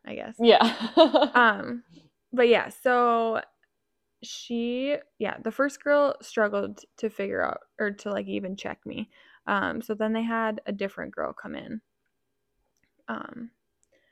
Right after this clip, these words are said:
Speaker 1: and she did it. Yeah. And then they moved me to the labor room.
Speaker 2: Mm-hmm.
Speaker 1: So <laughs> I called Austin and I was like, "Well, um,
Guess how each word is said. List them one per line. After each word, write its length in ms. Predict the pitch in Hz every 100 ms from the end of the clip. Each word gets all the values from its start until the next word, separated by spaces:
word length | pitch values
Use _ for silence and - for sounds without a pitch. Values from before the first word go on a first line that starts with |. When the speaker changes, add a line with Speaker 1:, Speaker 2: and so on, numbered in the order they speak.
| _ _ _ -
Speaker 1:
and 440 | 208 196 190 196 202
she 260 | - 208
did 220 | 190 -
it. 480 | 73 - - - - _ _ _ _ _ _ _ _ _ _ _ _ _ _ _ _ _ _
Yeah. 160 | 214 - _ _ _ _ _ _ _ -
And 120 | 214
then 100 | 220
they 100 | 240
moved 380 | 254 254 254 240
me 120 | 247 233
to 460 | 233 226 226 226 220 -
the 180 | 220 208
labor 400 | 202 - - -
room. 340 | - - 226 - -
Speaker 2:
Mm-hmm. 340 | 190 185 185 - _ _ _
Speaker 1:
So 160 | -
<laughs> 240 | 233 240 233 247
I 160 | 262 -
called 300 | - 220 214
Austin 480 | 190 190 - 214 208
and 120 | 202
I 140 | 196
was 140 | 196 202
like, 220 | 190 196 -
"Well, 540 | 285 339 339 339 339 370
um, 560 | 269 247 240 233 233